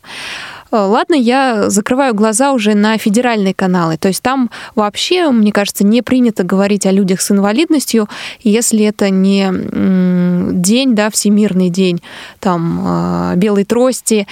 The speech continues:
или вспоминают инвалидов, там, третьего декабря, да, об этой теме.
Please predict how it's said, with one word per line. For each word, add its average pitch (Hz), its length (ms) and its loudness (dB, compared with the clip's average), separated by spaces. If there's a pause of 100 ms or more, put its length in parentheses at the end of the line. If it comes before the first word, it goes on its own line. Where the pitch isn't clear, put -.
(280)
или 190 480 0
вспоминают 208 720 0
инвалидов, 202 540 0
там, 180 140 -2
третьего 190 360 0
декабря, 185 520 -2
да, 226 260 -2
об 196 120 -2
этой 190 180 0
теме. 175 400 -2